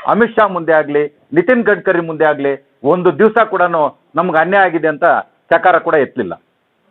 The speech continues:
ಇವತ್ತು ನಾವಿಲ್ಲಿ ಗೌತಮ್ಗೆ ಯಾಕೆ ನಾವು ಮತ ಕೊಡಬೇಕು ಅಂತಂದ್ರೆ, ಆತನೊಬ್ಬ ವಿದ್ಯಾವಂತ, ಬುದ್ಧಿವಂತ, ಚಿಕ್ಕ ವಯಸ್ಸಿನಲ್ಲೇ ಓದುವಾಗ್ಲಿಂದನೇ ಕಾಂಗ್ರೆಸ್ ಪಾರ್ಟಿಯಲ್ಲಿ ಗುರುತಿಸ್ಕೊಂಡು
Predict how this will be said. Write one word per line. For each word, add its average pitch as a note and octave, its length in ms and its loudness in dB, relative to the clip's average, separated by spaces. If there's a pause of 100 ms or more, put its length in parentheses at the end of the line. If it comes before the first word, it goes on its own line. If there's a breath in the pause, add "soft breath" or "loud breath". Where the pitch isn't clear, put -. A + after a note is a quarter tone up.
(220)
ಇವತ್ತು A3 220 2
ನಾವಿಲ್ಲಿ G#3+ 320 2
ಗೌತಮ್ಗೆ B3 540 2
ಯಾಕೆ A3 300 2
ನಾವು F#3+ 400 0 (480)
ಮತ - 220 0
ಕೊಡಬೇಕು F#3 380 -2
ಅಂತಂದ್ರೆ, C#3 640 -2 (480)
ಆತನೊಬ್ಬ A3 320 -2
ವಿದ್ಯಾವಂತ, G#3+ 560 0 (600)
ಬುದ್ಧಿವಂತ, F#3 460 0 (720)
ಚಿಕ್ಕ A3+ 280 -4
ವಯಸ್ಸಿನಲ್ಲೇ A3+ 640 0
ಓದುವಾಗ್ಲಿಂದನೇ G3+ 1120 0 (160)
ಕಾಂಗ್ರೆಸ್ A#3 480 0
ಪಾರ್ಟಿಯಲ್ಲಿ G3 420 0
ಗುರುತಿಸ್ಕೊಂಡು G#3+ 600 -2